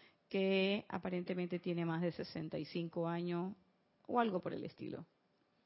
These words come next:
y que no aparentaba la edad que tenía, que todo eso. Una magnificencia para el cuerpo físico.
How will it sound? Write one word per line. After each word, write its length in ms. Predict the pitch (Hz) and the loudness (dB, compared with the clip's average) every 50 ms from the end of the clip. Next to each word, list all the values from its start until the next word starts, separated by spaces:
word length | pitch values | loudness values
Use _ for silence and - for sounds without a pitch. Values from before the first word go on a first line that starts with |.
| _ _ _ _ _ _ _ _ _ | _ _ _ _ _ _ _ _ _
y 340 | 180 185 202 214 214 208 208 | -6 -4 -2 0 0 0 0
que 380 | - 202 190 185 190 190 190 185 | 2 2 4 4 4 4 4 4
no 500 | 185 180 180 185 190 185 185 190 190 185 175 | 4 2 2 2 2 2 2 2 2 2 2
aparentaba 600 | 175 180 170 160 160 160 160 170 160 160 170 170 | 0 0 0 -2 -2 -2 -2 -2 0 0 2 2
la 100 | 160 156 | 2 0
edad 220 | 156 156 160 151 | 0 -2 -2 -4
que 100 | - - | -6 -6
tenía, 760 | - - 175 185 226 254 254 247 240 240 240 233 226 226 226 | -4 -2 0 2 2 4 4 4 4 2 2 2 0 0 0
que 120 | - 165 - | -2 -4 -6
todo 180 | - - 53 | -6 -8 -10
eso. 260 | 50 - _ - - - | -10 -12 _ -18 -12 -8
Una 480 | 214 214 226 233 233 233 240 - 226 - _ _ _ _ _ _ _ _ _ _ _ _ _ _ _ _ _ _ _ _ _ _ _ _ _ _ _ _ _ _ _ _ _ _ - - - _ _ | -4 0 2 4 4 2 2 -2 -6 -10 _ _ _ _ _ _ _ _ _ _ _ _ _ _ _ _ _ _ _ _ _ _ _ _ _ _ _ _ _ _ _ _ _ _ -20 -20 -20 _ _
magnificencia 720 | - 202 196 196 190 185 - 196 185 - 208 208 208 233 220 | -4 -2 -2 0 -2 -2 -2 -2 0 0 0 0 0 -2 -2
para 140 | 202 185 170 | 0 0 0
el 100 | 165 - | 0 0
cuerpo 300 | 175 165 160 - 170 170 | 0 -2 -2 -4 -6 -6
físico. 440 | - 180 - - - - - - | -6 -8 -10 -10 -14 -14 -14 -16